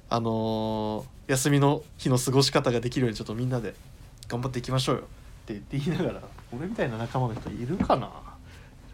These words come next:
いなそうだな。結構ビームスプラス好きな方って生活までやっぱちゃんと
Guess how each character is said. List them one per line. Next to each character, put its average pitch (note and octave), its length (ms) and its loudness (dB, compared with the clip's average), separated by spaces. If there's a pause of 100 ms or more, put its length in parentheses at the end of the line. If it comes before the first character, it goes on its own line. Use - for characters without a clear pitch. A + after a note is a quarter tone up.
(320)
い G#2 60 -6
な G#2+ 220 -4
そ F#3 160 2
う - 20 2
だ C#3 120 8
な。 B2+ 180 4
結 D#3+ 100 -4
構 C3+ 80 0
ビ C#3+ 180 4
ー F3+ 40 4
ム A3+ 80 2
ス - 100 -8
プ - 120 -16
ラ C4 60 0
ス F#3 140 -2
好 - 140 -4
き F3+ 80 4
な D#3 100 2
方 C#3+ 220 0
っ - 20 2
て C3 180 -2
生 D#3+ 220 -4
活 F#3 240 -4
ま G3 80 0
で E3+ 80 -2
や D3 80 -4
っ - 20 -8
ぱ C3 120 -6
ち - 80 -6
ゃ - 40 -2
ん - 60 -6
と B2+ 160 -4